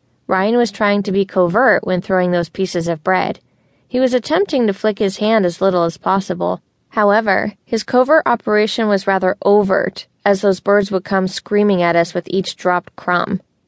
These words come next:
"Ryan, stop wasting perfectly good food. There are a lot of children worse off than you in the world who would certainly like that sandwich,"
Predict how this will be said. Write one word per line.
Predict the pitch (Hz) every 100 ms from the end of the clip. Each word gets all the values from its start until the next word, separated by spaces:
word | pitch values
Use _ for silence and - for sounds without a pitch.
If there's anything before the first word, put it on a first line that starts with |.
| _ _ _ _ _ _
"Ryan, | 208 196 190 196 247
stop | - - 233 254 -
wasting | 208 214 196 233 214
perfectly | - 202 208 208 240
good | 202 185
food. | - 254 254 170 - _ _ _ _
There | - 277
are | 269
a | 262
lot | 254 294
of | 339
children | - 302 269 247
worse | 240 269 -
off | 254 247
than | 254 233
you | 269
in | 294
the | 226
world | 190 190 190
who | 214
would | 208
certainly | - 277 370 - 277
like | 220 277 -
that | 190 196
sandwich," | - 240 220 - - - -